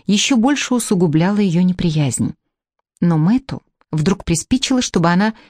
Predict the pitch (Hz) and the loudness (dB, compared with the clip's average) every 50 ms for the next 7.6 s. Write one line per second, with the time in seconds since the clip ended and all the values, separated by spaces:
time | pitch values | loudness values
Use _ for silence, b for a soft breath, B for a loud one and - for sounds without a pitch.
0 | b b b - 233 220 247 285 311 285 208 180 160 156 170 214 226 - - - | b b b -2 0 2 4 2 2 2 2 0 0 0 0 -2 -4 -6 -10 -12
1 | _ - - - 180 165 143 147 - - 214 208 - - - - - - - - | _ -6 -2 0 0 2 0 -2 -2 -4 -4 -4 -4 -6 -6 -6 -8 -10 -10 -10
2 | _ _ _ _ _ _ _ _ _ _ _ _ - 156 139 151 165 185 185 202 | _ _ _ _ _ _ _ _ _ _ _ _ -4 -2 0 2 2 2 2 0
3 | 180 - - 190 175 165 185 196 214 226 180 127 - - 110 - 143 - b b | -2 0 0 0 2 2 2 2 2 0 0 0 -2 -2 -2 -2 -4 -8 b b
4 | b b b b b b - 190 - - 254 302 330 - - 247 - - 202 226 | b b b b b b -4 -2 0 0 0 0 0 0 -2 0 0 2 2 2
5 | 247 254 - _ _ 170 143 139 139 156 165 170 139 151 165 160 - - 175 170 | 2 0 -2 _ _ -6 -4 -2 0 0 0 0 0 -2 -4 -6 -4 -4 -4 -4
6 | 175 180 _ _ _ _ _ _ - 170 151 160 165 147 156 151 160 147 156 - | -4 -6 _ _ _ _ _ _ -4 -2 0 0 0 0 0 0 0 0 -2 -2
7 | - 170 160 156 151 147 151 151 151 151 156 156 | -2 -2 0 0 0 2 2 2 2 0 -2 -4